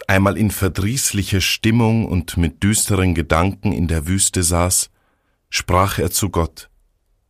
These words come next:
„Herr, ich will gerettet werden, aber meine Gedanken lassen es nicht zu.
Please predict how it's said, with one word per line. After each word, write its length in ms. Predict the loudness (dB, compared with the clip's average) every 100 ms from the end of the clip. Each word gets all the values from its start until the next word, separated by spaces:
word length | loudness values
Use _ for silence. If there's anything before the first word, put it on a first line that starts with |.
| _ _ _ _ -18 -16 -16 -20 _ -2
„Herr, 340 | 2 2 0 -8 _ _ _ _
ich 320 | -6 -6 -2 0
will 240 | 0 0
gerettet 580 | 0 0 -2 -2 -6 -2
werden, 400 | -2 0 -2 -4
aber 260 | -4 -2
meine 320 | 0 0 -2 -4
Gedanken 960 | -6 -4 -2 -2 -4 -4 -2 -2 -2
lassen 380 | 0 0 0 -2
es 240 | -2 0
nicht 300 | 0 -2 -4
zu. 360 | -4 -4 -4 -8